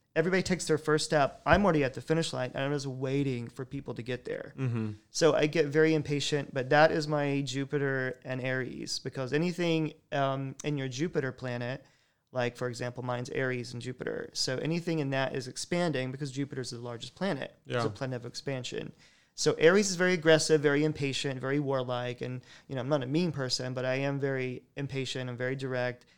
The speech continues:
Speaker 1: I don't like to just wait on it. And I don't wanna hear the long, drawn-out story you have when I already have the answer. I just wanna give it to you.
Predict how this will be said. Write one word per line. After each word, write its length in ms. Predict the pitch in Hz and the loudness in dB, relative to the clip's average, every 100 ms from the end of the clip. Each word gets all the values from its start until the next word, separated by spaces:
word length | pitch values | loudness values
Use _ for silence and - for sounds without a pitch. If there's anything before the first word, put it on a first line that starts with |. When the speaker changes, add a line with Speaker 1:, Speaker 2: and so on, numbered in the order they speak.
| _ _ _ | _ _ _
Speaker 1:
I 100 | 123 | -2
don't 220 | 131 127 - | 0 -2 -2
like 220 | 127 123 | -2 -2
to 80 | - | -8
just 160 | 131 - | -10 -6
wait 240 | 127 123 | -6 -4
on 140 | 120 | -4
it. 60 | 123 | -4
And 100 | 123 | -4
I 40 | |
don't 200 | 127 139 | -2 -2
wanna 160 | - 139 | -2 -4
hear 240 | 123 131 131 | -4 -6 -6
the 120 | 127 | -6
long, 640 | 120 123 127 127 127 127 | -4 -2 -2 -2 -4 -6
drawn-out 340 | 127 127 123 - | -8 -8 -8 -6
story 260 | - 180 202 | -4 0 2
you 60 | |
have 240 | 135 123 117 - _ _ | 2 -2 -6 -18 _ _
when 120 | 147 | -2
I 40 | 147 | 2
already 200 | 139 131 | 2 0
have 140 | 123 | -4
the 120 | 123 123 | -6 -8
answer. 240 | 123 - | -8 -6
I 40 | |
just 160 | 135 127 | -8 -6
wanna 120 | 131 | -8
give 180 | 120 147 | -4 -4
it 80 | 147 | -2
to 100 | - | 0
you. 280 | 170 170 170 | 0 0 -2